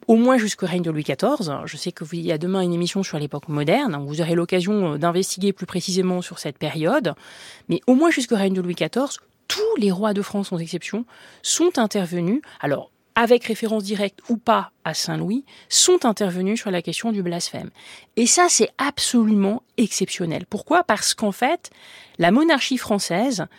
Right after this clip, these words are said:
au moins jusqu'au seizième siècle, est une monarchie qui est discrète sur le plan pénal. Alors ça peut probablement étonner vos auditrices et vos auditeurs, mais en fait, d'abord le roi légifère peu, d'une manière générale, et d'autre part,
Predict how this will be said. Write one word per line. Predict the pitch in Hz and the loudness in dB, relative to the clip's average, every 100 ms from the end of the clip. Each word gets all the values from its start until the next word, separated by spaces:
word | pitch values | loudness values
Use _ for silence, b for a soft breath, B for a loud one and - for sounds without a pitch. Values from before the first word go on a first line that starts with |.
| B B B B | B B B B
au | 277 311 | 4 4
moins | 339 349 | 6 6
jusqu'au | 277 247 - | 4 0 -2
seizième | 208 208 175 185 | 0 0 2 0
siècle, | 185 196 233 311 - B B B B | 0 -4 -6 -8 -18 B B B B
est | 208 - | -2 4
une | 240 | 4
monarchie | 233 220 220 - 330 370 - | 6 4 2 2 2 0 -6
qui | - 185 214 | -2 0 2
est | 269 b b b b - | 0 b b b b -8
discrète | 175 302 339 - 285 294 | 0 4 4 4 0 0
sur | - 202 | 2 2
le | 190 | 2
plan | 202 190 | 0 0
pénal. | 202 180 139 | 0 0 -2
Alors | 143 131 | -4 -6
ça | - 165 | -6 -4
peut | 247 254 - | -2 -2 -4
probablement | - 175 175 190 202 | -2 0 2 0 0
étonner | 185 - 196 220 208 | -2 -2 0 2 0
vos | 151 170 170 | 0 -4 -4
auditrices | 175 175 - 208 170 | -4 -6 -4 -2 -4
et | |
vos | 151 165 | -2 -2
auditeurs, | 165 160 165 202 269 349 151 B B B B | -4 -6 -6 -2 0 2 0 B B B B
mais | 170 | -6
en | 180 | 0
fait, | 370 - - | 0 -2 -2
d'abord | 196 226 | 2 4
le | 196 | 4
roi | 190 190 | 4 2
légifère | 165 - 156 160 - | 0 -4 -6 -10 -8
peu, | - 294 - | -10 -10 -10
d'une | 175 | -2
manière | 175 160 170 | 0 2 0
générale, | 156 151 139 165 294 B B B B B B _ | -2 -4 -2 -2 -4 B B B B B B _
et | 294 | -2
d'autre | 254 233 - | 0 -4 -6
part, | - - 294 - | -6 -10 -12 -20